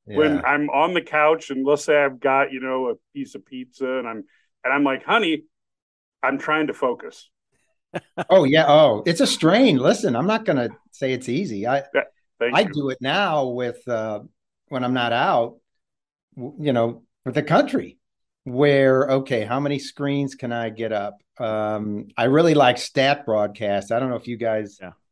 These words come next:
Speaker 2: see that. It's, it's the, not the play-by-play, it's the box score on your screen
Speaker 3: Yeah.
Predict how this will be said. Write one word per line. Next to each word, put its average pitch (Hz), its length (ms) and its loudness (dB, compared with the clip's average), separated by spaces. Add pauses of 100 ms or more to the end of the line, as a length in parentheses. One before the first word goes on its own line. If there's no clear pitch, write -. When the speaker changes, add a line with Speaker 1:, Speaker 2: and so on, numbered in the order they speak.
(180)
Speaker 2:
see 120 220 -8
that. 113 420 -2
It's, - 280 -20
it's - 220 -14
the, - 260 -8 (280)
not 113 160 -2
the 113 60 -4
play-by-play, 104 580 -2
it's 98 120 -10
the 117 80 -12
box 120 320 0
score 101 320 -4
on 98 80 -4
your 90 120 -8
screen 104 640 -6
Speaker 3:
Yeah. 92 100 -16